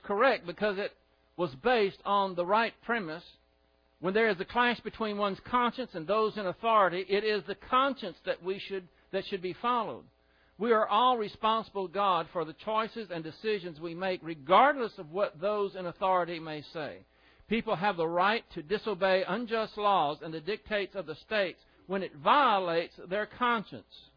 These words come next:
Of course, this does not suggest that we should refuse to submit to injustice in trivial matters. Probably the most prudent thing to do when you're convicted for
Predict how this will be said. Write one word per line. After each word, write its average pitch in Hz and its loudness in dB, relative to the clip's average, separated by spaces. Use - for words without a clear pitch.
Of 185 0
course, 262 4
this 240 -8
does 185 -14
not 220 -2
suggest 185 -2
that 180 -6
we 196 -2
should 175 -8
refuse 190 -10
to 175 -10
submit 180 -8
to 175 -10
injustice 185 -4
in 175 -8
trivial 180 0
matters. 208 -6
Probably 196 4
the 165 -2
most 202 -4
prudent 220 2
thing 214 -4
to 170 -10
do 196 -2
when 180 -4
you're 185 -4
convicted 170 -4
for 151 -6